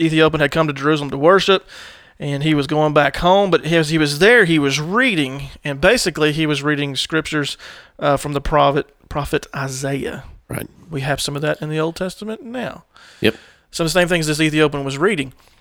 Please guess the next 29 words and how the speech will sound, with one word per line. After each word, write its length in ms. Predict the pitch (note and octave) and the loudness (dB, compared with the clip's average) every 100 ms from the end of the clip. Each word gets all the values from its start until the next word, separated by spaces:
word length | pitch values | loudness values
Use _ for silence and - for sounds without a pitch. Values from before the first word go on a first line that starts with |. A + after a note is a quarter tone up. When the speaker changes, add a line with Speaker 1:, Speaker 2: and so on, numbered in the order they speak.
| - - | -6 0
Speaker 2:
And 100 | G2+ | 2
Speaker 1:
So 120 | E2+ | 2
Speaker 2:
that, 260 | - - | -2 -4
that 180 | F2+ E3 | 0 2
would 180 | D#3 - | 0 -4
probably 500 | - E2+ B2 A2 D#2+ | 0 2 2 4 2
go 160 | C#2+ D2 | 2 0
to 80 | C#2 | 0
show 320 | - C#2 C#2 | 0 2 0
just 320 | C2 D2 - | 0 -2 0
how 400 | D#2 C2+ B1+ B1 - - - | 0 0 -2 -4 -8 -20 -12
wealthy 460 | C2 C#2 C#2+ - C#2+ | -2 0 0 -2 -4
this 220 | B1+ - | -4 -4
guy 220 | D2 C2 | -2 -2
was, 400 | B1+ D2+ B1+ B1+ | 0 2 2 -2
'cause 400 | - D2+ B1 - - - | -2 -2 -2 -6 -10 -6
you 180 | D2 | -6
couldn't 380 | C#2+ - G2 G#2+ | -4 0 2 4
go 100 | G2+ | 4
down 280 | F2+ E2+ E2 | 4 2 2
to 60 | C#2 | 0
your 140 | C2+ | -4
corner 480 | - D2 D2+ C#2+ C2+ | -2 0 2 2 -2
Barnes 480 | - C#2+ D2 C#2+ C2 | -4 -2 0 -2 -2
and 80 | |
Noble 400 | C2 C#2 B1 A#1 - _ _ _ _ _ _ _ | -2 -2 -2 -6 -10 _ _ _ _ _ _ _
and 180 | C#2 C#2 | -6 -2
buy 300 | C2+ C2 | 0 0
a 60 | B1 | -2